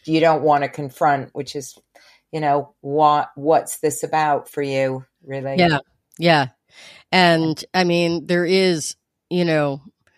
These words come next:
Speaker 2: I, I, I work in the world of sexual reintegration after addiction in
Speaker 1: Yeah.
Speaker 2: recovery. Um, and so the, my, you know, that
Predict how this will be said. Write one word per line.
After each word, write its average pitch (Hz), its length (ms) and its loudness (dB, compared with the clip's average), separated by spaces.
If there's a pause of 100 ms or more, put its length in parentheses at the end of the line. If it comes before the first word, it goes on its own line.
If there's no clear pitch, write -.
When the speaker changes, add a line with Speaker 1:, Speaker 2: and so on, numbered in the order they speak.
(280)
Speaker 2:
I, 170 260 4
I, 170 220 2 (240)
I 165 140 0
work 170 340 0
in 160 120 0
the 151 60 0
world 147 380 2
of 135 100 -6
sexual 151 460 0
reintegration 135 920 -2
after 131 640 -4
addiction - 640 -4 (120)
in 147 140 -2
Speaker 1:
Yeah. 135 60 -2
Speaker 2:
recovery. 120 680 -2 (580)
Um, 147 460 4
and 156 540 2 (120)
so 151 640 2 (100)
the, 151 400 -2
my, 147 360 -2 (160)
you 160 160 -2
know, 135 300 -4 (120)
that 165 300 2